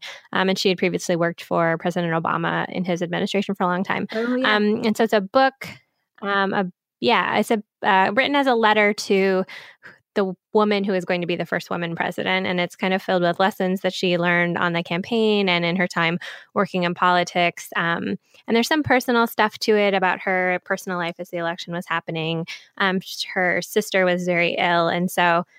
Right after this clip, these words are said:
Speaker 1: um, that was happening at the same time that this very just, like, crazy and intense election was happening. Um, but the book isn't, mm, as much about that. It's much more just talking about women and, um, leadership and,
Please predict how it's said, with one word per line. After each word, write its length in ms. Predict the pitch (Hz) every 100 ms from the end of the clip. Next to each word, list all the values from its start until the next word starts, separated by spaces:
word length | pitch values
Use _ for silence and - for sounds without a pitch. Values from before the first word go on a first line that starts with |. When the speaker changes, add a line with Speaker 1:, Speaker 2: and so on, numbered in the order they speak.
| - _
Speaker 1:
um, 360 | 190 - 226 220 _ _
that 220 | 208 190
was 120 | 202
happening 340 | 190 175 175 170
at 80 | 170
the 60 |
same 220 | 180 175
time 240 | 170 180 170
that 120 | 156
this 260 | - 175 - - - - _ -
very 320 | 190 185 180
just, 200 | 170 175
like, 280 | 180 - - - - -
crazy 240 | 196 185
and 80 | 175
intense 300 | 175 175 170
election 340 | 175 170 -
was 100 | 170
happening. 520 | 175 170 - - 208 220
Um, 360 | 208 190 185 196 - _
but 100 | 254
the 60 | 240
book 180 | 285
isn't, 360 | 311 285 262 - - _ -
mm, 240 | 185 190 -
as 220 | 196 202
much 160 | 214 214
about 160 | 214
that. 100 | 214
It's 160 | 196 190
much 500 | 202 196 202 220 -
more 220 | 190 180
just 240 | 170 - -
talking 260 | 180 -
about 220 | 170 165
women 400 | 170 165 165 165
and, 420 | 165 165 160 160 180 - - - - -
um, 380 | - 196 196 185
leadership 640 | 190 185 180 - 175 - -
and, 540 | 190 175 - 190 208